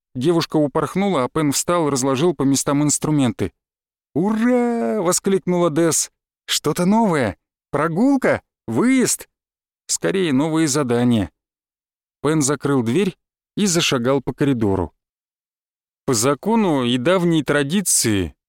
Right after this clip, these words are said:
архисвятые принцессы свободного королевского города и округа Мартенсбриджа получали назначение в дар от далекого священного короля Вельда. Дарованная королем хартия и верность ему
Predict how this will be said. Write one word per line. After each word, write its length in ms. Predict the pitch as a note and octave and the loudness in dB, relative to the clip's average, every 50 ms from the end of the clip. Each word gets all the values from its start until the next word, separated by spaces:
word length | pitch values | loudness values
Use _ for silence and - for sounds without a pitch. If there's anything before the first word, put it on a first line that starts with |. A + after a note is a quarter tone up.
| _ _ | _ _
архисвятые 800 | - C3+ C#3+ C#3 - - E3 - - D3 D3 C3+ - G#3+ G3+ E3+ | -2 -2 -2 -2 -2 -2 -2 0 0 0 0 0 0 0 0 0
принцессы 600 | - D3+ D#3 D3 C3+ - - G#3 F#3+ - - D#3+ | 0 0 0 0 2 2 0 0 0 0 0 0
свободного 720 | C#3+ - - C3 C3 C3 B2+ D#3+ F3 D3 D3 E3 D#3+ D3+ | 0 0 0 0 -2 0 0 0 -2 0 0 -2 -2 -2
королевского 680 | - - D3 D3 C#3+ D3 E3+ E3+ - - - D#3+ D3 C#3+ | -2 -2 0 0 2 2 2 0 -2 -2 0 0 0 0
города 360 | B2 C3 E3 F3+ D#3+ C#3 C#3 | 0 0 0 0 0 0 2
и 120 | C#3 C3+ | 2 2
округа 480 | C#3 D#3 F3 F3 - D#3+ D3 B2+ C#3 C#3 | 2 2 2 2 0 -2 0 0 0 0
Мартенсбриджа 1040 | C#3 D3+ D#3 C#3+ - C#3+ C#3+ C3+ A2+ A2+ A2 C3 F3+ G3 D#3 A#2 C3+ D3+ D3 A#2+ - _ _ _ _ _ _ _ _ _ _ _ - | 2 0 -2 -2 -2 -2 0 0 0 -2 -2 0 -2 0 0 0 0 0 0 0 -2 _ _ _ _ _ _ _ _ _ _ _ -2
получали 440 | C3+ C#3 D#3 - - G3+ G#3 G3+ | 0 0 0 0 0 0 2 2
назначение 960 | G3+ G3+ G3 D#3+ C3+ D#3 D3+ C#3+ - - A3 A3 G#3 G3 F#3 F3+ E3 D3 G2 - _ _ _ _ | 2 2 2 0 0 0 0 0 0 0 2 2 2 2 2 2 0 -2 -2 -6 _ _ _ _
в 160 | - C#3 B2+ A#2+ | -6 -6 -4 -2
дар 220 | B2 E3+ G3 G3 | 0 2 2 2
от 140 | F#3+ D3 C3 | 0 0 0
далекого 440 | C#3+ D3+ F3 F#3+ - F#3 E3+ E3 D#3 | 0 2 2 0 0 0 0 0 0
священного 720 | - - D3+ D3 C3 - - F3 F3+ F3 E3+ E3 D#3+ D3+ | 0 0 0 0 0 0 0 0 0 0 0 0 -2 -2
короля 560 | - D#3+ D3+ D3+ D3+ D#3+ E3+ E3+ D3 A#2 - - | -2 -2 0 0 2 2 2 0 0 -4 -6 -8
Вельда. 600 | C3+ D3+ F#3 E3 B2+ A2 G#2 G2+ G#2 F#2 D#2 - _ _ _ _ _ _ _ _ _ _ _ _ _ _ _ _ _ _ | -4 -2 0 0 2 0 0 0 -2 -2 -2 -6 _ _ _ _ _ _ _ _ _ _ _ _ _ _ _ _ _ _
Дарованная 680 | - A#2+ C#3 D3 D#3 F3 F3 D#3+ D#3+ D#3 D3+ D3 C#3+ C3+ | -4 0 0 2 2 2 2 2 0 0 0 0 -2 -2
королем 420 | - D3 C#3 C#3 C3+ D#3+ D#3+ C3+ | -2 0 0 2 2 2 0 -2
хартия 600 | - - D3 D#3+ E3 D3+ - - D3 C#3+ C3+ B2 | -2 -2 -2 -2 -2 -4 -2 -2 0 0 0 -2
и 220 | - - C3 B2+ | -2 -2 0 0
верность 540 | A#2+ A2 A#2+ D#3+ F#3 F#3+ F#3+ F3+ - - - | 0 2 2 2 2 2 0 -2 -2 -2 -2
ему 380 | D3+ D#3 E3 E3+ E3+ E3 C3 | 0 0 2 2 2 0 -2